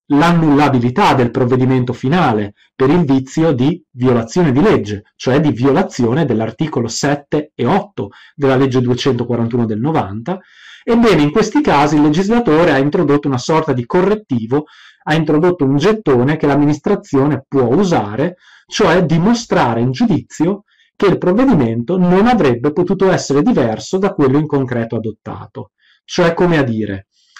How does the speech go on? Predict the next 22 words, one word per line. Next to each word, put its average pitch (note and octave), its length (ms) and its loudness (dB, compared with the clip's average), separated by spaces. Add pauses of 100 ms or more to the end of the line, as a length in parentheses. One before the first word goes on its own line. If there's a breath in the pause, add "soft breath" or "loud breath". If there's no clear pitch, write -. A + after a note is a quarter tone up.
(260 soft breath)
la - 140 -4
regola D3+ 320 2
generale C3 760 2
è C3+ 140 -4
che A2+ 340 -2 (180)
manca F3 400 2
la D#3 100 2
comunicazione E3 720 0
di D#3 100 2
avvio D#3 260 2
del D3+ 140 2
procedimento D3+ 800 0
perché D3 240 -2
l'amministrazione D3 600 0
si - 100 -4
è C#3+ 40 0
scordata, D3 600 0
perché C3 220 -4
ci C3+ 100 -4
ha C#3+ 40 0
dormito C#3 340 0
sopra? C#3+ 500 -2